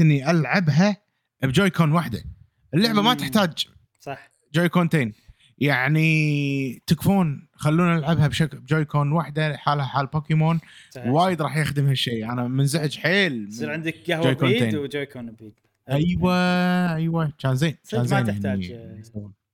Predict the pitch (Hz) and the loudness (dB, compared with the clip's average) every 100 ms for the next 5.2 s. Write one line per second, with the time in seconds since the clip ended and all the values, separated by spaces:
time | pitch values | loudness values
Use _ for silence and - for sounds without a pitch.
0 | 143 131 _ 107 110 101 107 _ _ _ | -18 -18 _ -20 -18 -16 -16 _ _ _
1 | _ _ _ - 294 349 320 277 226 233 | _ _ _ -14 -10 -2 0 0 0 -2
2 | 226 208 127 135 139 147 127 - 98 98 | -4 -4 -2 0 0 -2 -4 -8 -16 -18
3 | 131 - 220 220 208 175 - - - 180 | -20 -6 0 0 0 -6 -10 -12 -4 -4
4 | 143 123 _ _ _ _ _ _ _ _ | -4 -10 _ _ _ _ _ _ _ _
5 | _ 147 | _ -12